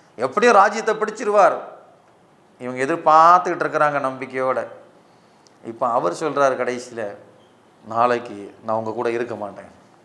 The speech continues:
இன்னைக்கு நாம சாப்பிடுற இந்த விருந்து தான் கடைசி விருந்து. என்னை அவமானப்படுத்தி நிர்வாணமாக்கி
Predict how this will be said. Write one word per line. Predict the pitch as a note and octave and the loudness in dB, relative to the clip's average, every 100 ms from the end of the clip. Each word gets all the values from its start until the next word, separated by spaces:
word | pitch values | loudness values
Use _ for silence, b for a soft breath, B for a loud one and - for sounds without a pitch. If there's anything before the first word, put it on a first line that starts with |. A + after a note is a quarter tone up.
| _ _ _ _ _ _ _ _ _ _ _ _ - | _ _ _ _ _ _ _ _ _ _ _ _ -14
இன்னைக்கு | B2+ E3+ G3+ G3 | -10 -2 -2 2
நாம | D#3 D3 C#3+ | 4 4 2
சாப்பிடுற | C#3 D#3 D#3+ D#3 | 4 4 4 -2
இந்த | D3 C#3 | 0 0
விருந்து | D#3 G3 F#3+ | 2 2 2
தான் | F3+ | 2
கடைசி | C#3 D3 F#3 D#3+ | 4 2 2 -2
விருந்து. | C3+ C3+ A2+ G2 - _ _ _ _ _ _ _ _ _ _ _ _ _ _ _ _ _ _ _ _ _ _ _ _ _ _ _ _ _ _ _ _ _ - | -4 -4 -8 -12 -16 _ _ _ _ _ _ _ _ _ _ _ _ _ _ _ _ _ _ _ _ _ _ _ _ _ _ _ _ _ _ _ _ _ -16
என்னை | A#2 A#2+ | -6 0
அவமானப்படுத்தி | A#2 D#3 D#3+ D3+ C3 B2+ B2+ A#2+ | 2 4 2 2 0 -4 -4 -8
நிர்வாணமாக்கி | A#2+ D3 D#3+ D3+ C3+ C3 A#2 - G2 | -4 0 2 0 0 -2 -4 -10 -16